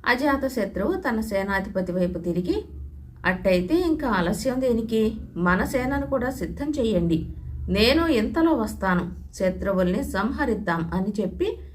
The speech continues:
వెంటనే కొలువు చాలించి వెళ్ళాడు. మరొక్క క్షణానికి రణభేరి మ్రోత వినపడింది. శాంతంగా ఉన్న వాతావరణమంతా ఒక్క మాటుగా మారిపోయింది.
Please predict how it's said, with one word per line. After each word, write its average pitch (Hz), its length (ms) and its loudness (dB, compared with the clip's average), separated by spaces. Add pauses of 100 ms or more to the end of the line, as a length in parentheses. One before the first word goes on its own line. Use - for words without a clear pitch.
(260)
వెంటనే 277 460 4
కొలువు 196 320 0
చాలించి 180 540 0
వెళ్ళాడు. 180 480 0 (540)
మరొక్క 226 520 0
క్షణానికి 240 840 0
రణభేరి 196 640 2
మ్రోత 180 340 0
వినపడింది. 185 800 -2 (400)
శాంతంగా 220 680 4
ఉన్న 196 280 0
వాతావరణమంతా 196 1120 -2
ఒక్క 202 340 -4
మాటుగా 175 520 0
మారిపోయింది. 175 920 0